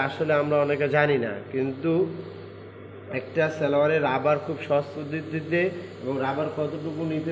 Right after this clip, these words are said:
হবে এটা আজকে আমরা শিখবো এবং কিভাবে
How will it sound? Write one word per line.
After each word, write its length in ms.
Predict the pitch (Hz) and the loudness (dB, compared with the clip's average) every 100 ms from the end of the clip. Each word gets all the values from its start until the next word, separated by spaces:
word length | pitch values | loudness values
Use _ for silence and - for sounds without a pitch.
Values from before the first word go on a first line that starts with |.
| 165 | 0
হবে 200 | 160 185 214 - - - 123 | 2 0 0 -4 -10 -8 -4
এটা 160 | 135 151 | 2 4
আজকে 180 | 147 - 147 | 2 2 2
আমরা 140 | 151 147 | 2 0
শিখবো 320 | 160 147 135 135 120 | -4 -6 0 2 4
এবং 240 | 127 147 170 208 - - - - - | 4 4 6 4 0 -10 -14 -16 -8
কিভাবে 420 | 175 190 180 175 | 0 2 4 6